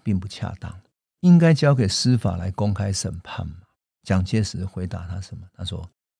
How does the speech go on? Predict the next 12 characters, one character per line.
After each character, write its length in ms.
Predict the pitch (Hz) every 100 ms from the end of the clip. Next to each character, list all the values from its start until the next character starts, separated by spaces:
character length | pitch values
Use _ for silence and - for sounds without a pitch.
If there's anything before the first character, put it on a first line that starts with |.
| _ _ _
：“胡 220 | _ 113 135
先 280 | 160 160
生 320 | 156 135 139 139
同 340 | - 101 123
我 240 | 123 101
向 280 | 98 - 123
来 180 | 101 98
是 160 | 101 95
感 240 | 92 92
情 260 | - 87 90
很 320 | 85 87 90
好 340 | 98 - 95